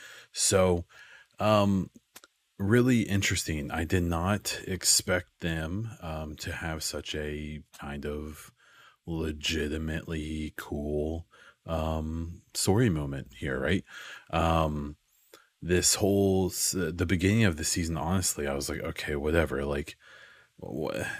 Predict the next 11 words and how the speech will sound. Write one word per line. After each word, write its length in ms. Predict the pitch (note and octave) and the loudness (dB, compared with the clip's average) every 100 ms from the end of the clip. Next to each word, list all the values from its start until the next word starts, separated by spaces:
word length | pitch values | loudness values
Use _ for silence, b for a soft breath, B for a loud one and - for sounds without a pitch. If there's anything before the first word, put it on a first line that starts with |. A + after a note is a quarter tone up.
| - | -2
it, 400 | F#2 A1+ D#2 - | -2 -2 -2 -2
it 160 | G2+ | -2
honestly 640 | D#2 G#2 G#2+ F2 F2 E2 D#2+ | 0 4 4 2 0 0 -2
felt 400 | - E2+ D#2 - | 0 0 0 -4
kind 260 | - D#2 | -4 -2
of 120 | D#2 F#2+ | 0 4
lame. 320 | A2 D2+ D2 | 4 2 -2
I, 160 | D2 | -2
I 40 | E2 | 0
didn't 220 | F#2 F#2 | -2 -2
understand 720 | F2+ E2 - E2 E2 D#2+ D#2 | -2 -2 -4 -4 -4 -4 -8